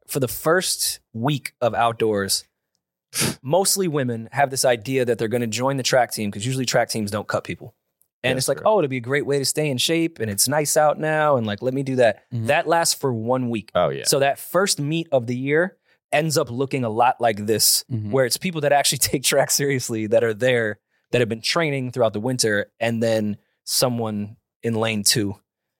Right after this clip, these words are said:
Speaker 1: And that's, this is what high school track looks like.
Speaker 3: Yeah, but that's just, come on.
Speaker 1: For at
Speaker 3: That's
Speaker 1: least
Speaker 3: ri-,
Speaker 1: the beginning.
Speaker 3: That's ridiculous.
Speaker 1: I'm saying high school. This is <laughs> the World University Games.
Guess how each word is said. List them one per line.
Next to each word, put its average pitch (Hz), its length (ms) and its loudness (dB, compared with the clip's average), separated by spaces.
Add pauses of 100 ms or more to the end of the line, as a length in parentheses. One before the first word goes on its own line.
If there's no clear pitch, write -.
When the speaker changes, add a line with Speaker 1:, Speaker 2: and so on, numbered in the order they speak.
(380)
Speaker 1:
And 139 120 0
that's, - 260 0
this 185 200 -2
is 180 80 -4
what 160 140 0
high 147 80 2
school 131 180 -2
track 98 220 -6
looks - 160 -4
like. - 100 -8 (220)
Speaker 3:
Yeah, 160 100 0
but 117 160 -2
that's 151 240 2
just, - 460 -2
come 127 160 -6
on. - 60 -2
Speaker 1:
For 165 60 4
at - 40 4
Speaker 3:
That's - 60 0
Speaker 1:
least 165 100 0
Speaker 3:
ri-, - 40 -4
Speaker 1:
the 127 60 -6
beginning. 107 220 -6
Speaker 3:
That's 170 200 0
ridiculous. 101 640 -6 (680)
Speaker 1:
I'm 240 140 2
saying 165 240 2
high 180 180 -2
school. 101 360 -4
This 170 200 2
is 147 220 0 (160)
<laughs> - 180 -20
the 127 140 -4
World 139 340 0
University 135 540 -4
Games. 117 360 -2